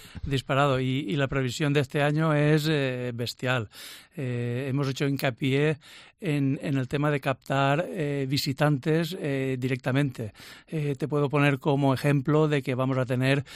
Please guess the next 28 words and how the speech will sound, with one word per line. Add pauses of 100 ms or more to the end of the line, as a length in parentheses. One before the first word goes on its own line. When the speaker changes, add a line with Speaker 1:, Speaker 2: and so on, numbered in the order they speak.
(240)
Speaker 2:
eh,
concentraciones
de
autocaravanas,
vamos
a
tener (320)
concentraciones
de
motos
custom, (380)
eh,
coches
antiguos, (400)
eh,
todo
esto,
eh, (180)
aparte
de,
de
lo
que
es
la
feria
en
sí.